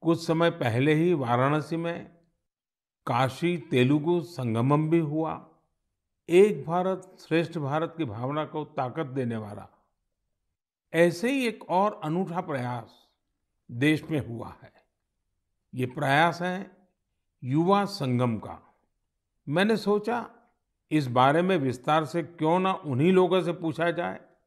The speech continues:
जो इस अनूठे प्रयास का हिस्सा रहे हैं। इसलिए अभी मेरे साथ फोन पर दो युवा जुड़े हुए हैं। एक है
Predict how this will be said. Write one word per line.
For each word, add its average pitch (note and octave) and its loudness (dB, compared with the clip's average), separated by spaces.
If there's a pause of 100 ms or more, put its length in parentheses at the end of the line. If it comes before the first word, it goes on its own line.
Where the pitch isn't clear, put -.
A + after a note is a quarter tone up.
(340)
जो B2 -2
इस C#3 -2
अनूठे D3+ 0
प्रयास C#3+ -2
का D3+ -4
हिस्सा B2+ -4
रहे D3 -4
हैं। - -16 (640)
इसलिए G#3 -4 (560)
अभी E3 4
मेरे D#3+ 4
साथ A2 -8 (680)
फोन G3+ 2
पर G#3+ -4 (600)
दो D3 4
युवा D#3 4
जुड़े A#2+ 0
हुए G#2 -6
हैं। G#2 -16 (640)
एक D3 2
है E3+ -6